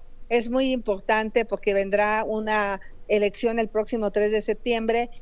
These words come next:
y tenemos que hacer que la gente tome esta decisión. Y, y en este caso, ya que los partidos políticos se abrieron,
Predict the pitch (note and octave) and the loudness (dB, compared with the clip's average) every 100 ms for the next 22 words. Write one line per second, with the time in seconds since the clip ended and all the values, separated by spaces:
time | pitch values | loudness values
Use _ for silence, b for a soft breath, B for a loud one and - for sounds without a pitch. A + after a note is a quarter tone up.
0 | - - A#3 G3+ - C4 D4 D#4 E4 F4 | -10 -4 -4 -2 4 4 6 2 0 0
1 | D4 D#4+ D#4 D4 C4 D4 D4+ D4 C4+ C4 | 2 2 2 2 2 0 0 0 0 0
2 | C4 C#4 A3+ A#3+ G#3 - B3 A#3 - b | 0 0 -2 -4 -6 -2 0 -2 -6 b
3 | - A3+ A3 A3 A#3 A3+ A#3+ A#3+ C#4+ B3+ | -2 0 0 -2 0 2 2 0 2 2
4 | A#3 B3 G#3+ B3 C4 D4+ C4 - A#3+ - | 2 0 2 2 2 0 0 0 -2 -2
5 | A#3 - A#3+ B3+ - A#3 A#3 A#3 A3 G3+ | -4 -4 0 0 0 -2 -2 -2 -2 0
6 | G#3+ G#3+ A#3+ A#3+ A3+ | 0 2 2 2 -2